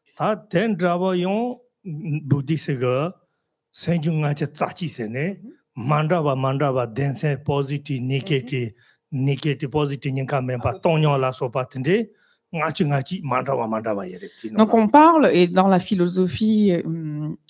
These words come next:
Speaker 2: c'est expliqué de manière très, très, très détaillée, c'est-à-dire on, on parle des cinquante et un facteurs mentaux qui sont une manière de résumer un petit peu, justement, toutes les directions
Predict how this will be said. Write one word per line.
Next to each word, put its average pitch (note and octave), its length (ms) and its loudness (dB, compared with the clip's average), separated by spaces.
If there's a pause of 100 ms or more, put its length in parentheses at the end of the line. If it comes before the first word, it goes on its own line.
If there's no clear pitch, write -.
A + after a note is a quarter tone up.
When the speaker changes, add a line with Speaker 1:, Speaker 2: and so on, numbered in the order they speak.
(160)
Speaker 2:
c'est - 220 -6 (600)
expliqué G#3 800 2
de F3+ 120 0
manière F#3 420 -2
très, A#3 220 -4
très, G3+ 180 -4
très F#3+ 220 -6
détaillée, F3+ 540 -2 (340)
c'est-à-dire F#3 460 -2
on, E3 500 -2
on E3 160 -4
parle G#3 340 4
des E3+ 140 -4
cinquante G#3+ 580 0
et G3+ 140 4
un G3+ 200 -2
facteurs F#3 680 -2
mentaux E3+ 680 0 (800)
qui G3 440 -10
sont G#3+ 360 -4
une G3 260 -2
manière G3 460 2
de F3+ 100 0
résumer F#3+ 760 2
un F#3+ 80 2
petit F#3+ 160 -4
peu, B3 380 2
justement, A3+ 640 2 (920)
toutes D#4 240 6
les B3+ 120 0
directions A3+ 840 2